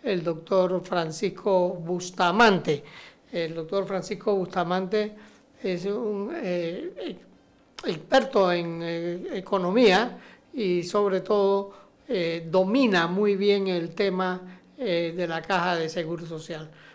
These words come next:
porque la Caja de Seguro Social no solo hay que dominar el tema,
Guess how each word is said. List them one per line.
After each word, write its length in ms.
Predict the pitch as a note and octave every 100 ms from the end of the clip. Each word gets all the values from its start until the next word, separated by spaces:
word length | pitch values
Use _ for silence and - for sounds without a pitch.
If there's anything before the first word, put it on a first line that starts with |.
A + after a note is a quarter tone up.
| _ -
porque 280 | G3 F3+ F#3+
la 160 | F3
Caja 260 | E3+ G3+ A3
de 60 | F#3+
Seguro 360 | F#3 F#3+ G#3
Social 500 | F#3 D#3+ F#3 G#3+ G#3+ G#3+ - - _
no 380 | C4+ F3 F3+ F#3+
solo 520 | F#3 A3+ G#3+ G#3 F#3+
hay 140 | F3+ G3
que 240 | A3 G3+
dominar 680 | E3+ D#3+ F3+ F3 E3+ A#3+ A3
el 240 | F3+ E3+
tema, 560 | - G#3+ G3 G3 F#3+ F3+